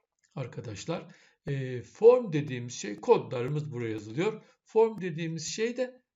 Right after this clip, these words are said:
e, bu tür formlar işte üzerlerine işte çeşitli, e,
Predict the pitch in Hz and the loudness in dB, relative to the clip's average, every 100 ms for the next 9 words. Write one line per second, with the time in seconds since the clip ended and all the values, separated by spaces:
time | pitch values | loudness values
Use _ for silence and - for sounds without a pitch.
0 | 165 156 151 156 185 233 - 214 - 170 | -2 0 0 -2 -4 -8 -8 -12 -4 2
1 | 156 147 123 107 - 156 131 139 127 113 | 4 2 -2 -6 -10 -8 -4 -2 0 -2
2 | 113 143 170 - - - 151 - 151 151 | -2 -2 -4 -6 -20 -14 -12 -4 -2 -2
3 | - - _ - 151 147 - - 151 160 | -4 -14 _ -12 -8 -6 -8 -10 -6 -6
4 | 156 _ - 131 123 | -8 _ -12 -8 -6